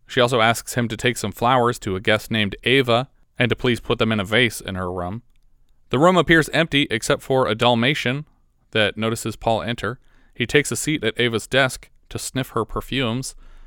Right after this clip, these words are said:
He notices a framed photo of her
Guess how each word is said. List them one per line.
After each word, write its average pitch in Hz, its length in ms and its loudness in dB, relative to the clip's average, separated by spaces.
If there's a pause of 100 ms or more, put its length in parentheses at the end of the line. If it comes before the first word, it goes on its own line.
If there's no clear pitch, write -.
(640)
He 143 160 4
notices 165 460 6
a 127 60 0
framed 156 420 0
photo 147 420 4
of 101 120 2
her 123 260 -2